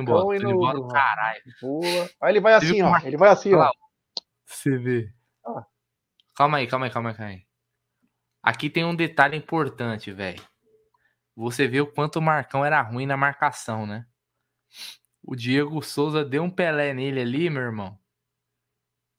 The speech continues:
Speaker 2: E foi pra treta. E ele ficou pra trás, não <laughs> conseguiu segurar.
Speaker 1: Outra coisa,
Speaker 2: Pô,
Speaker 1: uma coisa
Speaker 2: grande
Speaker 1: que quem
Speaker 2: momento.
Speaker 1: treta, com certeza vê uma coisa. O Diego
Speaker 2: Hum.
Speaker 1: Souza foi pra jogar pra galera, porque se ele fosse mesmo pra brigar,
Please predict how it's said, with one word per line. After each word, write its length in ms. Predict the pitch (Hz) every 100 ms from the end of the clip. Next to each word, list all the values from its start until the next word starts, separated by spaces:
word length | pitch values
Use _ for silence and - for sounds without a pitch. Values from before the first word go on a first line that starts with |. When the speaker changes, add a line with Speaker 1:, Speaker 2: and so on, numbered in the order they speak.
| -
Speaker 2:
E 60 |
foi 220 | 117 139
pra 160 | 143 170
treta. 420 | - 135 135 131
E 40 | 127
ele 100 | 131
ficou 320 | - - 160
pra 200 | 170 185
trás, 300 | - 135 127
não 100 | 127
<laughs> 0 |
conseguiu 480 | 127 - - - 170
segurar. 640 | - 165 165 147 123 107 - - - _ - - _ -
Speaker 1:
Outra 240 | - 262
coisa, 420 | - 147 120 110
Speaker 2:
Pô, 140 | 113 147
Speaker 1:
uma 180 | 190
coisa 240 | 196 247 247
Speaker 2:
grande 160 | 185
Speaker 1:
que 60 | 202
quem 100 | 208
Speaker 2:
momento. 140 | 196
Speaker 1:
treta, 480 | - 160 190 - 131 - _ _ _ _ _
com 180 | - 208
certeza 520 | 196 196 196 190 185
vê 80 | 180
uma 180 | 185 170
coisa. 380 | - 110 104 - _ _ _ -
O 80 |
Diego 240 | 180 226 -
Speaker 2:
Hum. 40 |
Speaker 1:
Souza 320 | 208 202 202 202
foi 160 | 202
pra 120 | 208
jogar 280 | 185 185 190
pra 120 | 190
galera, 440 | 190 185 143 127 120
porque 240 | 143 196
se 100 | 185
ele 120 | 220 185
fosse 340 | 208 220 196
mesmo 320 | 165 160 139
pra 160 | 127 131
brigar, 480 | 113 104 139 147